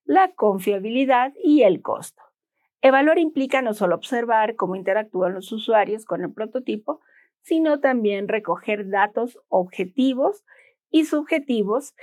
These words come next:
que contribuyen a tomar decisiones informadas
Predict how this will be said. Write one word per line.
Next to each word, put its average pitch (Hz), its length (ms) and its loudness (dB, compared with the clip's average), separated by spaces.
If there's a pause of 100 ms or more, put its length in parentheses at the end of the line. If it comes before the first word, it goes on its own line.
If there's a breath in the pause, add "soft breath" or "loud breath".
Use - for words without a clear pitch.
(280 loud breath)
que 311 160 2
contribuyen 247 880 0
a 180 120 0
tomar 208 380 -2
decisiones 247 640 -4
informadas 240 720 -2